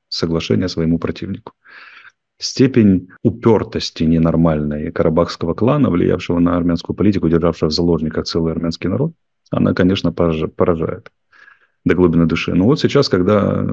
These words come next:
карабахский клан разгромлен в значительной степени, возникли возможности для того, чтобы это самое. Но ч-, в истории останется красной линией стремление Азербайджана, несмотря на хаджалинскую резню, несмотря на все, все остальные те самые кровавейшие войны, долгие исторические счёты, решить вопрос миром,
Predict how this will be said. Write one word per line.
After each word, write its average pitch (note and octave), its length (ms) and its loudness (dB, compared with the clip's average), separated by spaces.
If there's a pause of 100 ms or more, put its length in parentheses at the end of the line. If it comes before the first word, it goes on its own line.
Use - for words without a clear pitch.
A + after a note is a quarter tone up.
карабахский F2+ 440 -2
клан E2+ 180 2
разгромлен C3+ 400 4
в B2 40 0
значительной A2+ 340 0
степени, - 300 -2
возникли F#2 360 0
возможности F#2 560 -2
для E2 220 0
того, E2 200 -2
чтобы D#2+ 280 -4
это D#2+ 140 -8
самое. - 360 -6
Но F#2 140 -2
ч-, - 240 -10 (120)
в G#2+ 140 -2
истории A#2+ 400 4
останется F#2 640 0
красной G2+ 460 0
линией G2+ 440 -2 (880)
стремление F2+ 560 4
Азербайджана, E2+ 640 2
несмотря F#2+ 720 2
на F2+ 120 2
хаджалинскую E2 680 -2
резню, E2+ 280 -2
несмотря F2+ 460 -2
на F2+ 140 0
все, - 180 -8
все G2 200 0
остальные F2+ 400 0
те F2+ 120 -6
самые F#2+ 340 -4
кровавейшие F#2 540 0
войны, D#2 240 2
долгие F2 320 4
исторические E2+ 500 -4
счёты, B2 340 -4
решить F#2+ 460 0
вопрос F2+ 400 -2
миром, F#2+ 520 2